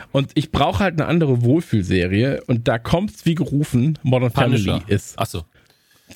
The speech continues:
Speaker 1: Ich, ja, ich lass Punisher auf dem einen Bildschirm laufen, auf dem anderen läuft Modern Family. Und beides hat so eine ganz, ganz gewisse, äh, Dynamik, die es dann entwickelt. Nee, äh, Modern Family, ähm, liebe ich ja, ist ja noch immer eins meiner großen Wunschthemen für Nukular irgendwann.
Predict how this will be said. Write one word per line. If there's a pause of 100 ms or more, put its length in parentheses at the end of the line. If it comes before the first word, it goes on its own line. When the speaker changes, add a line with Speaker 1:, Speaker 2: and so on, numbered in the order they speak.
(400)
Speaker 1:
Ich,
ja,
ich
lass
Punisher
auf
dem
einen
Bildschirm
laufen,
auf
dem
anderen
läuft
Modern
Family. (300)
Und
beides
hat
so
eine
ganz,
ganz
gewisse, (380)
äh, (240)
Dynamik,
die
es
dann
entwickelt. (240)
Nee,
äh,
Modern
Family, (240)
ähm,
liebe
ich
ja,
ist
ja
noch
immer
eins
meiner
großen
Wunschthemen
für
Nukular
irgendwann.